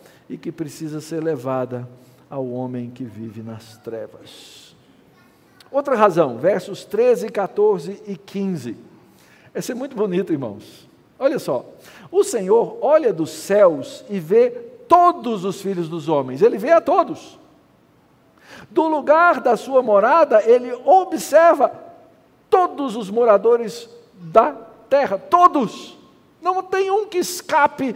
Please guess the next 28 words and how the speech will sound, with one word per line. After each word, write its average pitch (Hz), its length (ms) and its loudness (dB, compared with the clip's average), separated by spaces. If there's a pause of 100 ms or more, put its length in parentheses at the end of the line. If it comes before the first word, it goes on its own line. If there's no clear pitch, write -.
(220)
dos 214 280 0
olhos 320 380 8
do - 120 -6
Senhor. 269 580 2 (920)
Afinal 196 320 -6
de 160 100 -10
contas, 202 420 -4
verso 180 300 0
quinze, 180 420 -6 (260)
é 190 140 2
Ele 330 200 -2
que 311 160 -6
forma 160 360 -2
o 151 40 -6
coração, 151 720 -4 (520)
é 170 140 -4
Ele 220 240 0
que 196 160 -14
contempla 156 960 -6 (420)
as 139 160 -8
suas - 920 -8 (580)
obras. - 840 -12 (1300)
E - 80 -2
a 247 80 2
razão 277 540 0
aqui, 240 200 -8
meus 220 220 -6
irmãos, 170 400 -6